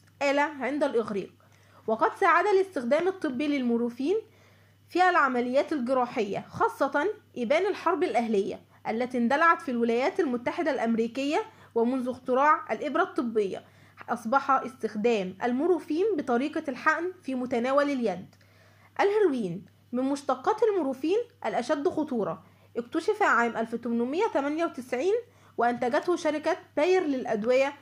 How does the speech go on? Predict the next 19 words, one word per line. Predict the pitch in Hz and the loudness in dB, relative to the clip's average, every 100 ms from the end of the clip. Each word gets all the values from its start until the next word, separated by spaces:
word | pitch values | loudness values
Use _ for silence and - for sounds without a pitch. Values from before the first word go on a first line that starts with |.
| - - | -20 -20
ثم | - 359 415 359 | -2 2 2 2
أسيء | 285 320 302 | -2 0 0
استخدامه | 311 247 240 262 285 285 311 480 - 254 | 0 -6 -2 0 0 0 0 -2 -4 -4
واندرج | 247 247 277 262 | -2 2 2 2
ضمن | 262 233 320 359 | 2 2 2 0
المواد | 226 240 233 277 294 | -2 0 2 2 2
المخدرة | 339 320 - 214 185 165 - - | -2 -2 -2 -2 -2 -4 -6 -6
فائقة | 226 330 453 415 | -2 0 2 0
الخطورة. | - 240 202 - - _ _ _ _ _ - 285 | 0 -6 -6 -8 -10 _ _ _ _ _ 0 4
أعراضه | 370 359 247 190 170 - _ | 6 6 4 0 -6 -10 _
بالنسبة | 233 254 440 359 415 339 | -4 2 2 4 2 2
للفرد | 294 349 403 381 - _ _ _ _ _ - | 2 4 4 0 -16 _ _ _ _ _ -6
تدمير | 254 262 285 220 | -2 0 0 -2
خلايا | - 240 226 254 | 0 2 4 2
المخ | 254 269 403 - | 2 0 0 -2
والجهاز | 277 247 233 277 359 | -2 0 0 2 2
العصبي | 359 269 320 311 339 381 | 4 4 4 2 0 0
والجهاز | 240 233 247 285 330 | -4 0 0 2 0
التنفسي، | 381 262 240 226 285 294 370 | 0 0 -2 -2 -6 0 0